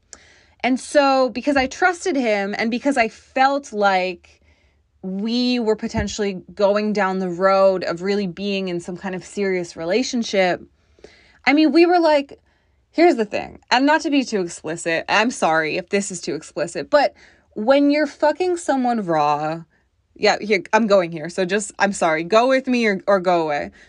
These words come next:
When you're fucking someone raw and you're letting them do everything, like risking pregnancy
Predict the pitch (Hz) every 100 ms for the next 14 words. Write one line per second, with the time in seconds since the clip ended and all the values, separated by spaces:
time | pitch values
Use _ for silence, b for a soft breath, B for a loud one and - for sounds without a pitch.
0 | b b 214 262 285 294 269 285 330 320
1 | 320 277 233 180 180 170 180 185 185 185
2 | 185 208 254 262 214 170 160 156 156 147
3 | - _ _ _ _ _ - - - 240
4 | 285 277 196 170 165 165 147 147 170 175
5 | 175 165 - - _ _ _ _ _ _
6 | _ _ _ _ _ _ _ _ _ _
7 | _ _ 202 190 311 339 381 349 - 175
8 | 180 175 - 180 165